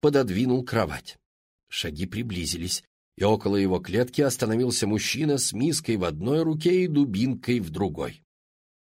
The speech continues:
«Вот», — сказал он, — «хозяин послал тебе эту баланду». Он поставил миску на пол,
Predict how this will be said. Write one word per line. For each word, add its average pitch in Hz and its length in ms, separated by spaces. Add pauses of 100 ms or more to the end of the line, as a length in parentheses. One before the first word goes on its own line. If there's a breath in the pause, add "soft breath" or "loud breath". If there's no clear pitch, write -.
(360)
«Вот», — 123 500
сказал 98 560
он, — 80 220 (100)
«хозяин 156 500
послал 160 480
тебе 131 360
эту 123 140
баланду». 104 880 (680)
Он 82 140
поставил 95 420
миску 92 340
на 98 200
пол, 113 180